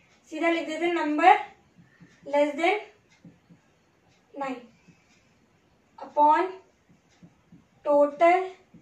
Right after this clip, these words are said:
number of outcomes। तो नाइन कितनी बार? नौ से छोटे नंबर कितने हैं?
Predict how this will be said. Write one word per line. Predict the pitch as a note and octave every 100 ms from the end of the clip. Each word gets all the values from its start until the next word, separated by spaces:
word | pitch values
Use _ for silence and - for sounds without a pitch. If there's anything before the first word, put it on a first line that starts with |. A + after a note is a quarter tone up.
| _ _ _ _ -
number | C#4 C#4+ C#4+ D4+ F4 F#4+ F#4+ - _ - _ -
of | C4+ C#4 F#4 F#4+ - _ _ _ _ _ _ _ _ _ _ _ _ _ - _ -
outcomes। | B3 A#3+ _ _ _ _ - _ _ _ _ -
तो | E4
नाइन | E4 F4
कितनी | F#4 F4+
बार? | F#4 F#4 F4+ F#4 - _ _ _ C#4+
नौ | D#4 E4+
से | G4
छोटे | F4+ F#4 F4+
नंबर | F4+ F#4
कितने | F#4 F4 F4+
हैं? | D4 A#3 -